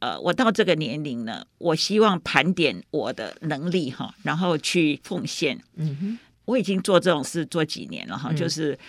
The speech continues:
Speaker 1: 呃，尽量的去学校呢，陪这个年轻的学生读书。
Speaker 2: 嗯哼。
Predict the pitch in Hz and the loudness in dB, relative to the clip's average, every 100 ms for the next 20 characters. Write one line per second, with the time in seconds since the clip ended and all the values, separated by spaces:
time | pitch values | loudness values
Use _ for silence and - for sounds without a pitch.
0 | - - - 160 247 214 208 170 156 - | -20 -10 -6 -2 2 6 6 6 2 2
1 | 185 - 156 156 175 160 147 143 - 135 | 0 4 2 4 4 4 -2 -4 0 0
2 | 147 175 156 151 127 151 151 160 170 156 | 2 2 2 2 0 -2 -2 -2 0 0
3 | 151 139 147 147 147 143 147 - 165 160 | 0 0 0 0 -2 -4 -4 -4 -2 2
4 | 180 202 262 | 2 2 -2